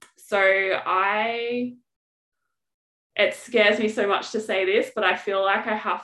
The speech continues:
to live up my single life and do something com-, like, totally wild, like,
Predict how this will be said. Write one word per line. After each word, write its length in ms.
to 460
live 300
up 180
my 140
single 440
life 460
and 480
do 140
something 480
com-, 220
like, 200
totally 360
wild, 720
like, 360